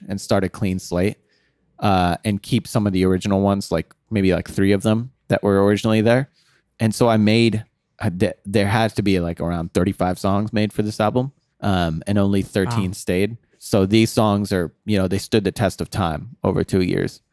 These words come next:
Speaker 1: And that's what makes it special for me is, is, uh, the test of time is, like, something that not a lot of us have the privilege of having in this day and age of releasing music. So I'm glad that at least for this album effort, I,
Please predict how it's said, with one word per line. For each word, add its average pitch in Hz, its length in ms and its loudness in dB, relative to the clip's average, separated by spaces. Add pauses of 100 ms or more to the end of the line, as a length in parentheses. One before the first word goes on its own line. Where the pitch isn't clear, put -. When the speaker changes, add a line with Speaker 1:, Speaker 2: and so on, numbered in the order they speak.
(340)
Speaker 1:
And 95 120 -2
that's 104 240 0
what 101 160 0
makes 92 240 -4
it - 80 -20
special 87 340 -2
for 87 140 -6
me 87 220 -4
is, - 300 -10 (300)
is, 95 360 0
uh, 90 260 -2
the 90 140 -6
test - 320 -2
of 90 80 -4
time 92 340 -4
is, 78 140 -10
like, 82 280 -10 (360)
something 95 380 -4
that 90 200 -4
not 98 300 -2
a - 20 0
lot 90 220 -2
of 90 100 -6
us 87 120 -8
have 90 180 -4
the 85 80 -6
privilege 101 640 -2 (360)
of - 160 -2
having 120 380 2
in 101 80 0
this 101 140 0
day 104 200 2
and 104 80 2
age 98 180 2
of 92 80 -6
releasing 98 400 -4
music. 98 460 -2 (460)
So 98 580 2
I'm 110 160 0
glad 113 420 2
that 101 220 0 (340)
at 107 100 -2
least 110 300 2
for 104 180 4
this 104 280 2
album 107 300 2
effort, 104 300 2
I, 92 160 2